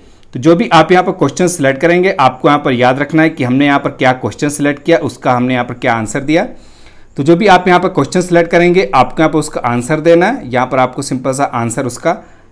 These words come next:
टाइप कर देना। तो आपको यहाँ पर सिक्योरिटी क्वेश्चन और आंसर आपको याद रखना है। जब भी आप यहाँ अपना पासवर्ड भूल जाएंगे, तो आप इसी सिक्योरिटी क्वेश्चन और आंसर के जरिए आप रिकवर कर पाएंगे।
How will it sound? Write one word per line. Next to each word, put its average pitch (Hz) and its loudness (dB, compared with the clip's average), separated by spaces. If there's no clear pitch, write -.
टाइप 127 2
कर 131 2
देना। 120 0
तो 120 -8
आपको 131 2
यहाँ 165 2
पर 165 4
सिक्योरिटी 131 -4
क्वेश्चन 160 -2
और 143 0
आंसर 127 2
आपको 139 0
याद 117 2
रखना 147 -2
है। 160 0
जब 147 -2
भी 185 -2
आप 139 2
यहाँ 151 2
अपना 156 2
पासवर्ड 123 0
भूल 120 -2
जाएंगे, 160 2
तो 202 4
आप 196 2
इसी 202 0
सिक्योरिटी 175 0
क्वेश्चन 180 0
और 151 0
आंसर 131 2
के 165 0
जरिए 160 4
आप 127 2
रिकवर 135 0
कर 120 0
पाएंगे। 117 -2